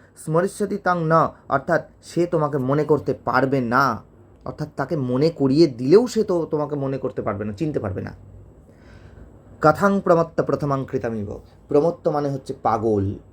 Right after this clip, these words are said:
বা উন্মাদ ব্যক্তি। যেমনভাবে উন্মাদ ব্যক্তি প্রথমাং কথাং কৃতামিব, প্রথমাং কথাং কৃতামিব, অর্থাৎ, আহ, যেমনভাবে উন্মাদ ব্যক্তি প্রথমের কথা স্মরণ করতে পারে না।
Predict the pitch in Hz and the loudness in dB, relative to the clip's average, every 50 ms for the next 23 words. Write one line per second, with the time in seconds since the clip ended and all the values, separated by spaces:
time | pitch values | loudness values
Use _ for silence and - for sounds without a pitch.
0 | - _ - 113 120 - - 151 139 135 131 120 120 123 123 127 113 98 95 104 | -20 _ -4 -4 -4 -4 -2 -2 -2 0 -2 -2 -2 0 0 0 -2 -2 -6 -10
1 | 98 98 - - - - - - _ - - 131 104 139 127 131 147 156 156 151 | -10 -12 -16 -16 -18 -18 -18 -20 _ -18 -16 -4 -2 -2 0 0 -2 -4 -4 -4
2 | 156 139 127 113 101 - - - - - 147 147 160 165 175 185 185 160 147 143 | -4 -2 -2 -2 -2 -4 -12 -20 -4 0 0 2 2 2 2 2 2 0 0 -2
3 | 165 160 - - - 127 110 - - - - - _ - - 165 175 175 196 208 | -2 -2 -2 -6 -8 -8 -8 -8 -14 -20 -20 -20 _ -10 0 2 2 4 4 4
4 | 220 240 247 254 - 226 196 - 208 214 208 202 196 - - 180 - 165 160 151 | 4 4 2 0 0 -2 -2 0 0 0 0 -2 -4 -4 -6 -2 0 0 0 0
5 | 139 135 117 113 98 - - - - - - - 147 156 156 180 190 190 196 202 | 0 -2 -2 -2 -4 -6 -12 -20 -20 -20 -6 0 0 0 2 2 0 2 4 4
6 | 208 214 214 220 233 240 247 247 - - - _ _ - _ _ - _ _ - | 4 4 2 0 -2 -2 -4 -6 -8 -14 -20 _ _ -20 _ _ -20 _ _ 2
7 | 151 151 151 160 180 185 190 202 208 214 226 240 247 247 - - - _ _ _ | 2 2 2 4 2 4 4 4 4 2 -2 -4 -4 -6 -8 -14 -20 _ _ _
8 | _ - 147 147 156 151 143 143 139 127 123 117 110 107 - - - - 123 127 | _ -4 -2 2 2 2 2 2 0 2 2 2 0 0 -6 -16 -6 -6 -6 -6
9 | - - 156 135 - - - - - _ - - - - - - - - - - | -2 -2 -2 -2 -2 -6 -20 -20 -20 _ -20 -20 -20 -20 -20 -20 -20 -20 -20 -20
10 | - - - 123 117 113 113 - 120 120 160 156 175 208 214 226 226 220 - - | -16 -8 -4 -2 0 2 0 0 2 2 2 4 4 2 2 2 2 2 2 2
11 | 175 170 180 185 196 214 220 202 180 208 196 - - - 151 123 - - - - | 0 0 2 0 2 2 0 2 2 0 0 0 -4 -6 -6 -6 -6 -10 -20 -20
12 | - - - - 151 156 156 185 202 220 220 190 - 185 170 170 160 123 - - | -20 -18 -4 0 0 0 0 0 0 0 -2 0 -2 -4 -2 -2 -2 -4 -4 -6
13 | - - - - - 123 123 131 131 131 - 127 104 98 - 123 98 104 98 101 | -18 -20 -18 -6 -2 2 2 2 2 2 -2 -4 -4 -2 -6 -6 -4 -4 -6 -6
14 | 104 101 - - - - | -6 -10 -12 -12 -16 -20